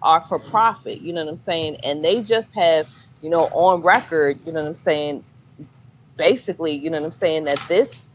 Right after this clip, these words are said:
is a liability. And not only that, but it's the kind of liability that, again, people don't just commit suicide and have their own lives be fucked up. Sometimes they go out and kill people.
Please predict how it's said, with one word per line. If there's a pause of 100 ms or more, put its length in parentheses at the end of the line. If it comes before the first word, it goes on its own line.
(260)
is
a
liability.
And
not
only
that,
but
it's
the
kind
of
liability
that,
again, (340)
people
don't
just
commit
suicide
and
have
their
own
lives
be
fucked
up.
Sometimes
they
go
out
and
kill
people.